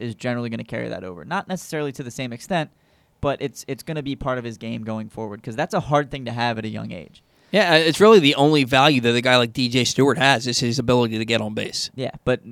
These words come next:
Speaker 1: with Norby, hopefully you're gonna have a guy who can do some other things well in addition to just drawing walks. And, and D J Stewart, uh, Zach and I, the,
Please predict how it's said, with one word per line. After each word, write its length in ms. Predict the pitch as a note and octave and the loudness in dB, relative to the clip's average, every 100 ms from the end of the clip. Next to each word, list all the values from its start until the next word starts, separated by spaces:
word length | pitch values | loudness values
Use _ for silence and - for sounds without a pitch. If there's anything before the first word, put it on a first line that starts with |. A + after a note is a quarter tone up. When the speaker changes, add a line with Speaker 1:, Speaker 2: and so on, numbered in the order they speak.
| - | -18
Speaker 1:
with 220 | - C3 C3 | -6 -4 -2
Norby, 340 | D#3 F3+ C3+ | -2 0 0
hopefully 380 | C#3 C3 B2 B2 | 0 -2 -4 -4
you're 80 | A#2+ | -2
gonna 180 | B2 | -2
have 160 | A#2+ A2+ | -2 -2
a 60 | A2 | -4
guy 240 | A2+ A2+ | -2 -2
who 160 | A2+ A2 | -4 -6
can 180 | A#2+ G#2+ | -8 -6
do 140 | A#2+ | -6
some 220 | A2+ A#2 | -6 -6
other 220 | G2 A#2 A#2 | -4 -4 -4
things 320 | A#2+ A2+ G#2 | -6 -10 -10
well 440 | A2 G#2+ G#2+ G#2+ - | -6 -4 -4 -8 -10
in 100 | A2+ | -10
addition 420 | G#2+ A#2 A#2+ A2 | -6 -6 -6 -10
to 240 | - A2 | -6 -6
just 420 | G#2+ A2+ A2 - A2 | -4 -6 -6 -12 -8
drawing 320 | A#2+ G#2+ G#2+ | -6 -4 -4
walks. 480 | G#2+ A2 A#2 - - | -2 -2 -4 -10 -8
And, 300 | G#2+ G#2 - | -6 -8 -8
and 320 | G#2 G#2+ - - | -8 -8 -12 -16
D 140 | - B2+ | -8 -4
J 200 | A#2+ A2+ | -2 -4
Stewart, 400 | - A#2+ A2 - | -4 -4 -4 -6
uh, 140 | A2 - | -10 -6
Zach 300 | A2+ C#3 C#3+ | 0 0 0
and 80 | A#2+ | -4
I, 240 | A2+ G#2+ - | -4 -6 -8
the, 380 | D#2 G2+ A2+ | -14 -10 -12